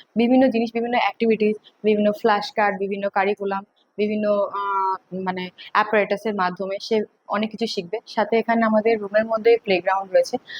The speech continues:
আপনারা দেখতে পাচ্ছেন। তো প্লেগ্রাউন্ডের মধ্যে এখানে কোনো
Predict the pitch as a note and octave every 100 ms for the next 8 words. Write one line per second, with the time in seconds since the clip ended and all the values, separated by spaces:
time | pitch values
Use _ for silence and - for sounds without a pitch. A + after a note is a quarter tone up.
0 | - - F#3 G3 F#3+ F3 - F#3 E3 -
1 | - - - _ - F#3+ F#3+ F#3+ F#3 -
2 | G#3 G3+ A3 A3 A3+ A3+ A3 A3 - A3
3 | A3 G#3+